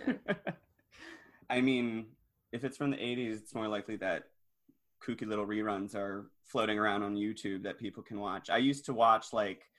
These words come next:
Speaker 2: episodes of The Young Ones, which was a surreal British comedy show with the guy from Drop Dead Fred, Rick Mayall,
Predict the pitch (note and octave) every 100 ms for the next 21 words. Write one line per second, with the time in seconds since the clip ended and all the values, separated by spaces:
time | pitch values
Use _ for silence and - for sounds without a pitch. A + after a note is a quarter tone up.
0 | _ _ _ - B2 - B2 A2 G#2 G2
1 | G2+ A#2+ D3+ E3+ G3+ G3+ - - A2+ -
2 | A2 G#2+ G2+ - G#2 G#2+ A2 G2+ G#2 G2+
3 | G#2+ - G#2 G#2 A2+ C3 - C3+ C#3 C3+
4 | G#2+ - G2 G2+ G2+ G#2 - G#2 F#2+ F#2+
5 | - - G2 G2 G2 F#2+ A2 C#3+ _ -
6 | G#2 G#2 G2+ G#2 A2+ C3